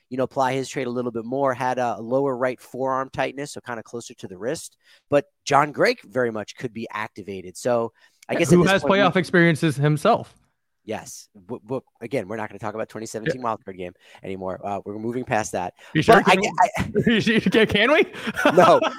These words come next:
Speaker 1: no, we're done. Look, I guess we, in a weird way, because the Rangers are in, we kinda want Rangers Astros now.
Speaker 2: Yeah.
Speaker 1: Right?
Speaker 2: Yeah,
Speaker 1: Yeah.
Speaker 2: I think so. I,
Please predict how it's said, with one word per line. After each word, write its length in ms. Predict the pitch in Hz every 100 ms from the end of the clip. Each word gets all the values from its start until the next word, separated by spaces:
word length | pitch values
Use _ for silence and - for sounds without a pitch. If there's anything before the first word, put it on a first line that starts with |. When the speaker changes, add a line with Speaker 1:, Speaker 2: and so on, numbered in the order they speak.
| - - 202
Speaker 1:
no, 200 | 175 139
we're 100 | 147
done. 200 | 175 143 - - - - _ -
Look, 160 | 190
I 140 | - 180
guess 260 | 196 240
we, 160 | 302 349
in 120 | 180
a 60 | 190
weird 240 | 175 202
way, 340 | 160 170 156 135
because 460 | 120 139 151 147
the 100 | 123
Rangers 500 | 135 135 135 123 117
are 120 | 117 110
in, 340 | 120 143 170 - _ _ _ -
we 100 | 120
kinda 300 | - 120 143
want 180 | 147
Rangers 380 | 123 143 139 147
Astros 440 | 143 185 202 208 208
now. 300 | 220 226 220 _ _ _ _ _ _ _ _
Speaker 2:
Yeah. 260 | 190 233 392
Speaker 1:
Right? 280 | 370 226 - - -
Speaker 2:
Yeah, 200 | 214 330
Speaker 1:
Yeah. 120 | 220
Speaker 2:
I 140 | 254
think 260 | 277 277 339
so. 520 | - 165 247 208 156
I, 500 | 139 156 170 165 165